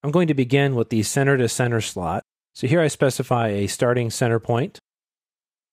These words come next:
and then an end point. So basically it builds it from the two center points of those curvatures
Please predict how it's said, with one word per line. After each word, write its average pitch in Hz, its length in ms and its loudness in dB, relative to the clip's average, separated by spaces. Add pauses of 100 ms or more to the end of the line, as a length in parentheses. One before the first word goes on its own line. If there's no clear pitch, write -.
(300)
and 117 100 -4
then 120 80 0
an 117 140 0
end 151 240 0
point. - 380 -6 (1300)
So - 120 -6
basically 151 340 2
it 127 80 0
builds 123 240 2
it 120 140 -4
from 113 260 -2
the 104 120 -2
two 139 480 2 (120)
center 180 320 0
points 113 340 0
of 113 60 2
those 104 180 2
curvatures 127 720 -2